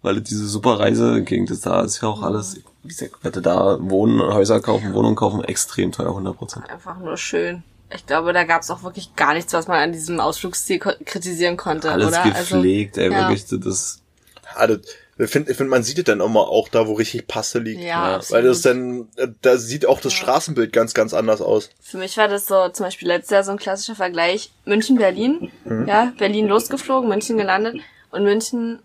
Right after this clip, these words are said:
Speaker 2: okay, magst du ein bisschen schickimicki und abgehoben sein, aber die Stadt ist halt sauber. Nicht nur so, es ist doch nicht schwer, Sauberkeit zu halten. Ne? Ich
Speaker 3: Mhm.
Speaker 2: meine, Berlin ist auch eine Millionenstadt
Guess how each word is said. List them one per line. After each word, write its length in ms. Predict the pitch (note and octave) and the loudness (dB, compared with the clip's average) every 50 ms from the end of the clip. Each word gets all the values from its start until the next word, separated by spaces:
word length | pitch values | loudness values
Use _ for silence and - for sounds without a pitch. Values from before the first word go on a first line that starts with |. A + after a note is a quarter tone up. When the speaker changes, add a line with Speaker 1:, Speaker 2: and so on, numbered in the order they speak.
| _ _ _ | _ _ _
Speaker 2:
okay, 320 | - G#3 G3 - A#3 A3 G#3+ | -8 -8 -4 0 2 4 6
magst 280 | G#3 G3+ G3+ G#3 - | 6 4 4 2 -2
du 40 | A#3 | -2
ein 40 | A3 | -2
bisschen 240 | A3 A3 A3 - A3 | -2 -2 -2 -4 -4
schickimicki 560 | - - A3 A3 - G3+ G3+ G#3 G#3 - A3 G3 | -4 -4 -6 -4 -2 0 0 -2 -2 0 0 2
und 60 | - | 2
abgehoben 520 | A#3 - - - A#3+ A#3+ A#3+ A#3 A3+ A#3 | 2 0 0 -2 -4 -4 -4 -4 -6 -6
sein, 300 | A3 A3+ A3 A3 A3 A3 - | -2 0 2 2 2 0 0
aber 220 | - F3 E3+ F3 | 0 0 0 0
die 80 | F3+ F#3 | -4 -4
Stadt 260 | - - F#3 F#3+ F#3+ | -2 0 0 0 0
ist 140 | G3 - - | -4 -6 -2
halt 180 | F#3+ D3+ D3+ | -2 -2 0
sauber. 300 | - D#3+ D3+ D#3 D#3+ D#3 | 2 2 2 4 2 2
Nicht 240 | D#3 D#3+ E3 F3 - | 2 0 -2 -2 -2
nur 80 | F#3+ F3 | -6 -4
so, 180 | E3 E3+ F3 F3 - - - _ | 0 0 0 0 -2 -12 -14 _
es 140 | - D#3 - | -10 -8 -8
ist 160 | F3 - - | -8 0 0
doch 100 | A3 A3 G3+ | 0 0 0
nicht 200 | G3+ F3+ - - | -2 -2 -2 -2
schwer, 360 | - - F3 E3+ F#3 G3+ A3+ - _ _ _ | 0 0 2 4 4 4 2 0 _ _ _
Sauberkeit 560 | _ - F3 F3 F#3 G#3+ G#3 - F#3+ E3 - | _ 2 2 4 4 4 2 2 -4 -4 -4
zu 80 | - E3 | -2 -2
halten. 300 | E3 C3 G#2+ - - A#2+ | 0 0 0 -2 -4 -2
Ne? 180 | C#3 D#3 D#3 - | 0 0 0 0
Ich 80 | - | -2
Speaker 3:
Mhm. 80 | A#2+ G#2+ | -2 0
Speaker 2:
meine, 220 | E3+ F3+ F#3+ F#3+ | 0 0 0 0
Berlin 320 | F3+ F3 D#3+ E3 G3 A3+ A#3 | 0 0 0 2 2 0 0
ist 120 | A3+ - | 0 0
auch 140 | - - G#3+ | -2 -2 0
eine 140 | A3+ A3 G3 | 0 -2 0
Millionenstadt 640 | F#3 E3+ D#3+ E3 F3+ G#3+ A#3 - - A3 A3 A3+ | 0 0 0 0 0 0 -2 0 0 0 0 0